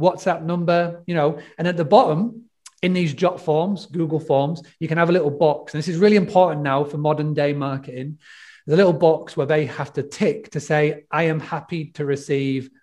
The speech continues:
a marketing email, text message, et cetera, et cetera, et cetera." More emails, because we've, in, in Europe, we've got G D P R. In America, you've got your version in or coming in,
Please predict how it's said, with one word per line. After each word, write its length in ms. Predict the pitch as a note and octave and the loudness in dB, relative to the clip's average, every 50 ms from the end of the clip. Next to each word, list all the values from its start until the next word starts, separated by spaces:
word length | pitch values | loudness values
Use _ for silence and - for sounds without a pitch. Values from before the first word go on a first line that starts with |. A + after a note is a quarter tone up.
| - | -12
a 60 | B2+ B2+ | -8 -6
marketing 480 | C3 C3 C3 B2+ B2+ - D#3 C3+ C3 | -4 -2 -2 -4 -4 -6 -10 -8 -6
email, 380 | C3 C#3 C3+ C3+ C3 C3 C3 B2+ | -4 -2 -2 0 0 0 -2 -4
text 280 | - - B2+ B2 - - | -6 -10 -12 -14 -14 -12
message, 440 | B2 A#2+ A#2 - - B2 A#2+ A#2 A#2+ | -12 -12 -12 -12 -14 -14 -12 -12 -14
et 120 | A#2 - | -14 -16
cetera, 320 | - B2+ A#2+ - - A#2 | -18 -20 -20 -20 -20 -20
et 60 | A2 _ | -20 _
cetera, 320 | - B2+ - - - A#2+ | -18 -20 -18 -18 -18 -16
et 40 | - | -16
cetera." 280 | - C3 - - B2 A#2+ | -16 -16 -16 -18 -14 -8
More 280 | C#3 D#3+ E3+ F3 E3+ | -2 2 4 4 4
emails, 400 | E3 D#3+ D#3+ D3+ C#3+ B2+ A#2+ A#2 | 4 2 2 0 -2 -4 -4 -6
because 260 | - B2 - C#3+ B2 C3+ | -10 -10 -10 -8 -4 -2
we've, 180 | C#3+ C#3 C#3+ - - - - _ _ - | -2 -2 -4 -6 -12 -20 -20 _ _ -10
in, 160 | C#3 D3+ E3+ | -8 -8 -6
in 220 | D#3+ E3 D#3+ D#3+ | -4 -4 -4 -2
Europe, 420 | D#3 D#3 E3 E3+ F3+ F#3 G3 G3 E3+ | 0 2 4 4 6 6 4 4 2
we've 140 | E3 D3+ | -2 -2
got 180 | - F3 D3 C3 | -2 -4 -4 -4
G 160 | B2 E3 F3 | -4 -4 -4
D 120 | E3 E3+ D#3 | -2 -4 -4
P 180 | E3 D3+ D3+ | -4 0 2
R. 340 | D3+ D3+ D#3 E3+ F#3 F3+ - - - _ _ _ - | 4 4 4 4 2 0 -4 -12 -20 _ _ _ -10
In 80 | D3 | -8
America, 480 | C#3+ D3 D3+ D3+ D#3+ E3+ E3+ E3+ F3 E3+ | -6 -4 0 0 0 0 0 -2 -4 -6
you've 220 | D#3 D#3 D3+ C#3+ | -4 -4 -6 -2
got 340 | - D#3 D3 C#3+ C#3+ - - - _ _ | 0 0 0 0 -2 -6 -14 -20 _ _
your 280 | - D#3 D#3 D#3 D#3+ D#3+ | -4 0 2 4 4 4
version 680 | C#3+ D#3+ D#3 D#3 D#3 D#3 D#3+ D#3 D3+ D#3+ E3 - - _ - | 4 4 4 4 2 0 -2 -4 -6 -8 -10 -14 -18 _ -6
in 200 | D#3+ D#3+ E3 E3 | -4 -2 -2 -2
or 200 | D3+ C#3 C#3 C#3 | -2 -4 -6 -6
coming 320 | - E3+ D#3+ D3+ D#3 D#3 D#3 | -8 -6 -4 -2 -2 -2 0
in, 300 | D#3 D#3 E3+ F#3 E3+ | 0 0 -2 -2 -4